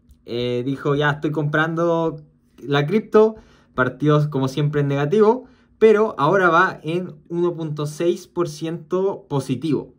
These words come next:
¿ya? ¿Qué significa eso? Que... Eh, si le hubiéramos metido cien dólares, estaríamos ganando uno punto seis dólares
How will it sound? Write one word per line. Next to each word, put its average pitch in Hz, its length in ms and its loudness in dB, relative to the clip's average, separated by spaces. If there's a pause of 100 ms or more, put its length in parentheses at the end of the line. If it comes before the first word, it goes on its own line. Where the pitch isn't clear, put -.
¿ya? 156 240 -4
¿Qué 190 100 -2
significa 175 440 -2
eso? 214 300 -4 (400)
Que... 185 420 2
Eh, 127 640 -8 (400)
si 139 220 -6
le 135 80 -2
hubiéramos 170 340 -2
metido 165 340 -6
cien 175 260 -6
dólares, 190 600 -4
estaríamos 151 760 -4
ganando 147 520 -4
uno 151 340 -2
punto 143 260 -6
seis 156 500 -8
dólares 165 580 -2